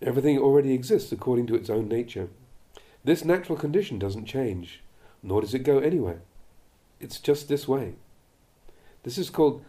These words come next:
Satya Dhamma, the true reality. However, if we don't understand about this Satya Dhamma, we won't un-, we'll, <coughs> we won't be able to recognize it. So we practice contemplation in this way. If we aren't particularly skilled in scripture,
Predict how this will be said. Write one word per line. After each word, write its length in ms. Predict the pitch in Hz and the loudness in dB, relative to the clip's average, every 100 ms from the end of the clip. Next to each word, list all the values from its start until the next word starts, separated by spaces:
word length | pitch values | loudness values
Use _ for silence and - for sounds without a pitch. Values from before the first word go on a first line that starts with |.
| - | -20
Satya 420 | - 143 - 123 | -4 -2 0 -2
Dhamma, 400 | - 98 90 82 - _ _ - - - | -2 -6 -6 -10 -16 _ _ -20 -20 -16
the 60 | 123 | -14
true 280 | - 123 | 0 4
reality. 520 | 120 117 113 113 104 87 _ _ - - - - - | 6 6 4 0 -6 -16 _ _ -20 -20 -20 -20 -2
However, 380 | 123 131 120 107 - | 2 4 2 0 -6
if 140 | 110 104 | -4 0
we 60 | |
don't 200 | 127 135 | 4 4
understand 480 | 127 117 - 196 185 | 4 -2 2 2 4
about 200 | 110 110 | 2 0
this 160 | 110 - | -2 -4
Satya 280 | 143 139 | -4 -2
Dhamma, 360 | 127 98 90 85 - _ _ - | -6 -6 -6 -10 -16 _ _ -14
we 80 | 110 | -4
won't 260 | 104 120 117 | 0 0 0
un-, 220 | 110 107 _ - - | -6 -8 _ -20 -6
we'll, 240 | 110 120 - _ | -4 -4 -8 _
<coughs> 840 | - - - - - - _ _ | -4 -4 -10 -20 -20 -20 _ _
we 80 | 120 | -2
won't 220 | 110 135 | 4 4
be 120 | 123 113 | 4 2
able 160 | 113 | 2
to 100 | 107 | 0
recognize 500 | 110 107 107 95 90 | -2 -2 -6 -6 -6
it. 80 | 90 - _ _ _ - _ - _ _ _ _ - - - - | -10 -20 _ _ _ -20 _ -20 _ _ _ _ -20 -20 -20 -6
So 140 | - 175 | 4 6
we 80 | |
practice 380 | 160 190 190 135 | 6 2 0 -2
contemplation 640 | - 147 131 143 190 - 98 | 0 0 0 0 -2 -2 -6
in 100 | 90 | -6
this 180 | 92 | -6
way. 280 | 120 117 90 - - - - - - - - | -4 -4 -4 -10 -20 -20 -20 -20 -20 -20 -10
If 180 | 110 - | -6 2
we 100 | 196 | 4
aren't 200 | 202 202 | 6 2
particularly 580 | 139 156 - 139 117 110 | -4 -6 0 2 2 0
skilled 360 | - 139 135 | 0 2 4
in 100 | 110 | 2
scripture, 420 | 98 - - 98 | -2 -4 -2 -6